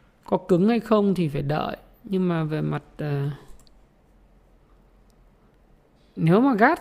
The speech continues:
giao dịch theo vùng sàn trần thì ở vùng hỗ trợ là khoảng một trăm lẻ bảy, một trăm lẻ tám thì tôi nghĩ là bắt đầu cũng có thể xem, xem xét tích lũy cổ phiếu này được.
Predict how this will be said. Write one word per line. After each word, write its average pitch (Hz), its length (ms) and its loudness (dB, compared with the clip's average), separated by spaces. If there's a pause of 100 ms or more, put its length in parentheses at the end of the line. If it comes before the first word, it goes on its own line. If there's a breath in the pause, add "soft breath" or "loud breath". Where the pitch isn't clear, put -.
giao 214 140 4
dịch 202 200 2
theo 202 160 4
vùng 180 180 2
sàn 151 280 0
trần 151 320 0
thì 143 120 -2
ở 131 140 0
vùng 147 200 2
hỗ 180 120 0
trợ - 240 0
là 147 120 0
khoảng 131 200 -4
một 131 160 -4
trăm 190 520 0 (240)
lẻ 139 220 -2
bảy, 139 260 0
một 123 100 -2
trăm 180 160 0
lẻ 143 100 2
tám 123 400 -4
thì 196 120 0
tôi 170 120 -2
nghĩ 160 200 -2
là 180 100 0
bắt 180 180 -2
đầu 156 220 -2
cũng - 160 -10
có 156 140 -6
thể 165 160 -2
xem, 160 220 -6
xem 160 200 -4
xét 190 220 -2 (440 loud breath)
tích 208 180 0
lũy 214 240 2
cổ 135 60 -4
phiếu 131 180 0
này 160 140 0
được. 139 220 -2